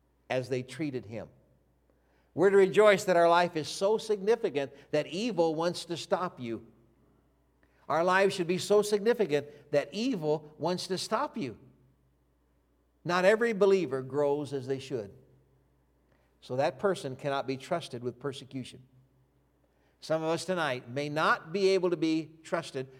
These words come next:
with persecution. We, God knows that we just fall apart.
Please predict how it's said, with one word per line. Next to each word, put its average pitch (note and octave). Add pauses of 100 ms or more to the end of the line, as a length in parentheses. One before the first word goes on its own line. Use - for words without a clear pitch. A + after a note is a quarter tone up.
with -
persecution. C#3 (440)
We, B2+ (180)
God D3+
knows E3
that B2+
we B2+
just A2+
fall C3+
apart. C3+